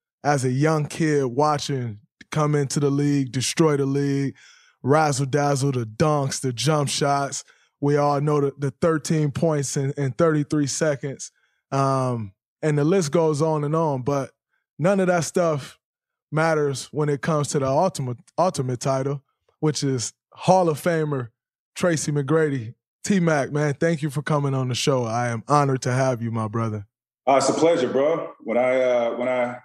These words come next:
Speaker 2: I, I got the notification that, you know, you wanted me on, it was no hesitation, man. I, uh, you know, I, I'm a fan. I appreciate, you know, what you brought to the game, your passion, your love for it.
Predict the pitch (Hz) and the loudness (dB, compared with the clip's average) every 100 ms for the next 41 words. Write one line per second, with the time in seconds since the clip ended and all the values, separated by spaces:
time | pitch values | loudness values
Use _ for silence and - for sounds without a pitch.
0 | _ 107 110 113 113 127 120 120 113 127 | _ -4 -2 0 2 2 2 0 2 0
1 | - - 120 120 117 113 113 - - 110 | -2 -2 -2 0 0 2 2 -2 -6 -2
2 | 110 110 117 113 107 107 117 113 104 107 | 0 2 2 2 2 2 4 2 2 -2
3 | 98 113 107 107 104 - 107 - 90 87 | -2 0 2 2 0 0 0 0 -2 -2
4 | 95 95 95 95 92 90 90 90 - _ | 0 2 2 2 2 2 0 -2 -8 _
5 | _ _ _ _ _ - 87 85 87 85 | _ _ _ _ _ -4 0 2 2 2
6 | 87 - 90 87 107 110 107 110 - - | 0 0 -2 -2 0 0 0 -2 -6 -12
7 | 78 85 82 80 - 104 98 101 95 90 | -4 0 0 0 0 0 0 2 2 0
8 | 98 95 90 92 87 98 101 92 85 90 | 0 2 2 0 -2 -2 2 2 0 -2
9 | 85 98 98 98 101 - 87 80 - 95 | -2 -2 0 -2 -4 -4 -4 -2 2 2
10 | 95 - 92 87 85 98 98 95 95 95 | 2 -2 -2 -2 2 2 2 0 0 0
11 | 92 | -2